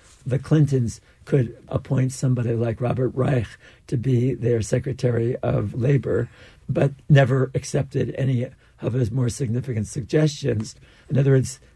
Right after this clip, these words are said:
the progressives in those regimes were useful for, as a public face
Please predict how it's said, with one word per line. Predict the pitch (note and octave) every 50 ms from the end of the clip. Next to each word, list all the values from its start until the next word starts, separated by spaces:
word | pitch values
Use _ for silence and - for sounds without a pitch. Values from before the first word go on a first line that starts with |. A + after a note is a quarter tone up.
| _ _ -
the | D#3+ C3+ C#3+ C3+ C#3 - -
progressives | - C3+ B2 A#2+ D3 D#3 D#3 - - E3+ C3+ A2 - -
in | - A#2 G#2+ A#2
those | C3 A#2+ A#2+ B2+ G#2 -
regimes | C3 A#2 F#2+ G2 A#2 A2+ A#2 A#2 G#2+ - - _ _ _ _ _ _
were | - C3+ B2+ C3+ B2+ C3 - - _
useful | - D#3+ C#3 E3+ F3 - - D3 D3 D3 D3 D3 - - _
for, | _ - D3 C#3 B2 A#2+ B2+ B2+ -
as | C3+ B2+ B2 -
a | C3 C3 A#2 B2+ C3
public | - - D3 C#3+ C3 C3+ -
face | - - C3 C3 B2+ A#2+ G#2+ - - -